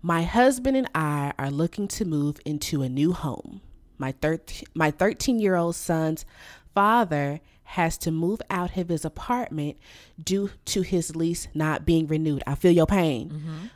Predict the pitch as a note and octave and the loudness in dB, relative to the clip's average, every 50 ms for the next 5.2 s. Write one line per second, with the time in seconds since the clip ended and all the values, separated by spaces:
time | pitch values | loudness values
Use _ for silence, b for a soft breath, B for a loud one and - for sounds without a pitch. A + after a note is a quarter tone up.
0 | - _ - D3 - - - - D#4+ D4 - - - A3 - - - _ - E3 | -12 _ -4 -4 -2 -2 -2 -2 -2 -2 -4 -6 -16 -18 -18 -20 -10 _ -2 0
1 | E3 E3 E3 E3+ - - - - C4 C4+ C4 - C4 B3 A3+ G#3+ G3+ G3 F#3+ F#3 | 2 2 0 -2 -4 -2 4 8 8 8 8 10 10 10 10 10 6 4 2 0
2 | F3 E3 E3 E3 E3 F#3+ G3 - - F3+ D3 C#3 C3+ A2+ A2+ B B B B B | 0 -2 -2 0 0 0 0 2 2 2 2 2 -4 -8 -12 B B B B B
3 | B B - F#3+ F#3 F3 F3 F3 - - - A#3 A3 A#3+ C#4 - - - D4 B3+ | B B 0 2 2 2 2 0 -2 -2 0 2 4 4 2 2 2 0 0 2
4 | A#3 A3+ A3+ - - A#3 G#3 G3+ G#3+ - - - - C#3+ C3+ B2 A#2 G2 - A#2 | 2 0 -2 -2 -2 -2 -2 -2 -2 -4 -6 -4 -2 -2 0 0 -2 -4 -4 -4
5 | C3 C#3 D3+ D#3+ | -4 -4 -6 -8